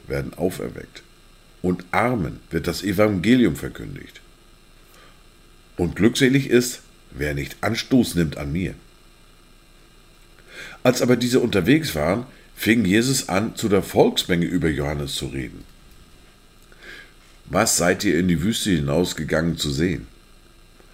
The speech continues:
Ein Rohr, das vom Wind bewegt wird? Oder was seid ihr hinausgegangen zu sehen? Einen Menschen mit weichen Kleidern bekleidet? Siehe, die, welche weiche Kleider tragen,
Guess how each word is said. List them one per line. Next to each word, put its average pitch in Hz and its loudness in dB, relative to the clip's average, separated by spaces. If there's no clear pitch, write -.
Ein 85 -2
Rohr, 120 2
das 85 -2
vom 87 0
Wind 143 2
bewegt 85 0
wird? 214 2
Oder 131 8
was 87 0
seid 92 2
ihr 98 2
hinausgegangen 85 2
zu 82 -2
sehen? 71 -6
Einen 92 0
Menschen 151 2
mit 82 0
weichen 127 2
Kleidern 107 2
bekleidet? 190 0
Siehe, 95 2
die, 139 0
welche 85 2
weiche 95 0
Kleider 127 4
tragen, 62 -8